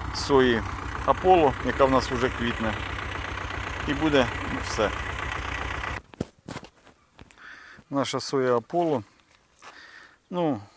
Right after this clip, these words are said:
я скажу, дуже добре, на, мабуть, гербіцид дає. Але ми такі, що ріш-, вирішили її добити.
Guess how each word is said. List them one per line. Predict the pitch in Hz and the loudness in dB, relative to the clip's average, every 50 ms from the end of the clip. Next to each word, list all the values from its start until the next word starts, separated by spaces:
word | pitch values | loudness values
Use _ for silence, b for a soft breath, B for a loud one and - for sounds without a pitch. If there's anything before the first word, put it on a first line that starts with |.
| B B B | B B B
я | - 127 123 | -2 -2 -2
скажу, | 113 - - 135 117 120 131 120 | -2 -2 -4 -6 -4 -4 -4 -6
дуже | 123 135 147 127 110 120 113 | -4 -4 -4 -2 0 -2 -2
добре, | 101 113 123 110 107 107 110 | -2 -4 -4 -4 -4 -4 -4
на, | 107 113 | -4 -4
мабуть, | 117 117 117 110 107 113 107 101 | -2 -2 -4 -4 -4 -6 -6 -4
гербіцид | 110 110 113 113 110 - - 123 110 | -6 -6 -6 -8 -8 -6 -6 -6 0
дає. | 113 135 156 185 185 180 B B B B B B B B B B _ | 0 0 0 2 -2 -4 B B B B B B B B B B _
Але | - 269 247 233 226 208 | 0 2 2 4 4 4
ми | 165 156 156 147 123 110 107 B B B B B B | 4 4 2 0 0 -2 -6 B B B B B B
такі, | - 120 - - 151 135 | -8 -8 -6 -6 -6 -6
що | - - - 127 113 - B B B B B B B B B B B B B B B _ _ | -6 -4 -4 -4 -6 -6 B B B B B B B B B B B B B B B _ _
ріш-, | - 123 113 - - 143 | -8 -6 -6 -6 -6 -2
вирішили | 135 139 147 131 117 - - 123 120 123 | 0 2 2 2 0 -2 -4 -2 -2 -2
її | 120 117 | -2 -2
добити. | 104 101 107 98 95 95 - - - | -2 -2 -4 -4 -4 -8 -12 -12 -16